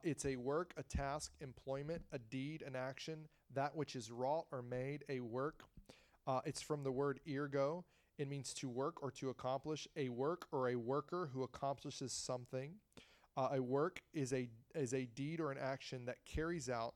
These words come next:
completes an inner desire, intention or purpose, an action, behavior.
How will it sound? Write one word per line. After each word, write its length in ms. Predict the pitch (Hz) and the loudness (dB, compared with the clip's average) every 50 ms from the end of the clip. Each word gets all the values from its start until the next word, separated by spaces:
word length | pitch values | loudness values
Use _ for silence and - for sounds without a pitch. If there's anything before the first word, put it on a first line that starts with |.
| - - | -12 -18
completes 760 | - - 127 113 - - 151 147 139 135 - - - - - - _ - _ _ _ - | -12 -10 -10 -10 -8 -6 -4 -4 -4 -6 -6 -8 -8 -8 -8 -8 _ -20 _ _ _ -6
an 160 | 143 131 127 - - | -6 -4 -4 -4 -4
inner 280 | 156 143 151 160 156 | -4 -2 -2 -2 -4
desire, 680 | 131 117 127 120 110 117 120 120 120 117 117 - - 131 - _ _ _ _ _ _ _ _ _ _ _ _ _ _ _ _ _ _ _ _ _ _ _ _ _ _ _ _ _ _ _ _ _ - | -2 -2 -2 -2 0 0 0 0 0 -2 -4 -6 -10 -12 -16 _ _ _ _ _ _ _ _ _ _ _ _ _ _ _ _ _ _ _ _ _ _ _ _ _ _ _ _ _ _ _ _ _ -4
intention 800 | 151 143 139 131 - - - 151 151 135 - - 151 151 151 151 - - | -4 -2 -2 -2 -2 -2 0 0 0 -2 -2 -2 -2 -2 -4 -6 -6 -2
or 100 | 139 127 | -2 -2
purpose, 640 | - - - 131 120 - - 90 113 - - - - _ _ - | -2 -2 -6 -6 -6 -6 -12 -12 -10 -10 -10 -12 -14 _ _ -6
an 140 | 147 127 123 - | -6 -6 -4 -4
action, 400 | 135 123 127 127 - - - 123 117 120 _ _ _ _ _ - - - 123 | -4 -4 -4 -4 -6 -10 -10 -10 -12 -14 _ _ _ _ _ -20 -18 -8 -4
behavior. 800 | 156 147 139 - - 117 135 151 170 156 - 127 123 - - 135 | -2 -2 -2 -2 -2 -2 -2 -2 -2 -4 -6 -10 -10 -10 -12 -14